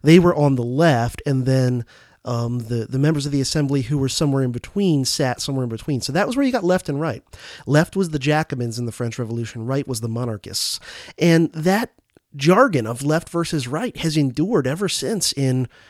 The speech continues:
political discourse, at least in the West, and, and for all I know, um,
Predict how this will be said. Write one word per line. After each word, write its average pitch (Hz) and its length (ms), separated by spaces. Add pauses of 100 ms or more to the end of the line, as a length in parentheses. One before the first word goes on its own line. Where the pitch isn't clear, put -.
(320)
political 165 340
discourse, 127 480
at 113 80
least 165 160
in 147 80
the 120 80
West, 147 420
and, 117 240
and 117 300
for 123 180
all 120 140
I 165 140
know, 117 340
um, 113 380